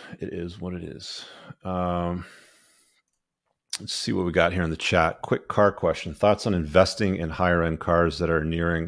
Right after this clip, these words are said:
the bottom of the depreciation curve? Older Mercedes V twelve D B seven. So there's a YouTube channel that I watch. It's run by a Dutch guy.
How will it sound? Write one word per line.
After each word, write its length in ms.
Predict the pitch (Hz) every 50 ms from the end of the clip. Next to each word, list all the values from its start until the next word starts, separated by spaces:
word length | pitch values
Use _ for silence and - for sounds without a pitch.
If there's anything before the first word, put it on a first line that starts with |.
| - -
the 80 | -
bottom 380 | 76 - 85 85 85 87 90 82
of 80 | 78
the 80 | 76 82
depreciation 640 | 78 - - - 85 - - 90 87 - - 87
curve? 220 | - - 85 80 - -
Older 220 | 87 87 85 85
Mercedes 460 | 85 82 80 - 92 87 82 82 78 80
V 80 | 80
twelve 260 | - - 87 82 78
D 80 | 82 82
B 100 | 82 80
seven. 300 | - - 90 82 78 - _ - - - - - - - - _ -
So 140 | - - 117
there's 320 | 123 170 196 214 202 -
a 540 | - 131 131 131 131 131 127 127 123 117 - _ _ _ _ _ _ _ -
YouTube 360 | 110 107 143 156 - - 127
channel 260 | - - 113 107 98 90
that 100 | 92 90
I 100 | 87 87
watch. 500 | 85 87 90 90 87 85 - - - - -
It's 180 | 90 - -
run 100 | 117 123
by 120 | 131 120 92
a 40 | 78
Dutch 400 | 71 - 90 95 - - - -
guy. 320 | - 69 76 67 82